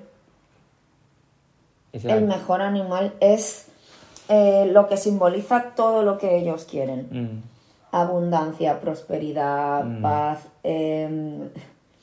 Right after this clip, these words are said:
Speaker 2: todo, todo,
Speaker 1: Mm.
Speaker 2: todo. O sea, también, por ejemplo, la cultura china bebe mucho de, de el culto a la experiencia, ¿no?
Speaker 1: Mm.
Speaker 2: A, a ser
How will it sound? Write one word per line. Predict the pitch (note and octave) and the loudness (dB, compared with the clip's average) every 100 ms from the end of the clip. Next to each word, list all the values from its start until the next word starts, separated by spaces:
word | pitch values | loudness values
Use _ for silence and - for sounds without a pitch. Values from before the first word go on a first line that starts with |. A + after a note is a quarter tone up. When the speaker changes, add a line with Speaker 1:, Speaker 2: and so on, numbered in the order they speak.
| _ _ _ _ _ _ _ | _ _ _ _ _ _ _
Speaker 2:
todo, | - G3 G3 - - - | 2 2 4 -2 -6 2
todo, | F#3+ G3 F3 | 4 6 6
Speaker 1:
Mm. | |
Speaker 2:
todo. | G3+ F#3+ E3 | 4 2 0
O | |
sea, | E3 G3+ F#3+ F3+ - E3+ - _ - - _ - | 2 6 8 6 4 -6 -18 _ -20 -20 _ 2
también, | F#3 F#3+ G3 | 4 4 2
por | G3+ A3 | 4 2
ejemplo, | A3 A3 G3+ | 2 2 6
la | G3 F3 | 6 4
cultura | E3+ D#3+ F3 F3+ | 0 -2 2 2
china | F3+ G3+ F#3+ F#3+ | 2 -2 0 2
bebe | G3 F#3 | 4 4
mucho | F3 F3 F3 G3+ G3 F#3+ G3 F#3+ | 2 -2 -2 0 2 4 4 2
de, | E3 E3 D#3+ D#3 D3+ C#3+ C#3 C#3 - - | 0 0 2 0 -2 -4 -4 -8 -12 -16
de | D3+ D#3 D3 C#3+ C#3 - _ _ _ _ _ _ _ - | -8 -4 -4 -4 -6 -14 _ _ _ _ _ _ _ -8
el | D#3+ | -6
culto | - A#3 A3 G#3 F3+ | -4 -4 0 2 4
a | E3 | 2
la | D#3 | 0
experiencia, | D3+ - C#3 D#3 G#3+ A#3 G#3 - C3+ C3 | -4 -6 -4 0 0 0 -6 -4 -2 -2
¿no? | D#3 | -2
Speaker 1:
Mm. | A3 G#3+ | -2 -2
Speaker 2:
A, | D3+ C#3+ D#3+ | -4 -4 -4
a | |
ser | D#3 - F3 F3 - | -4 6 8 8 4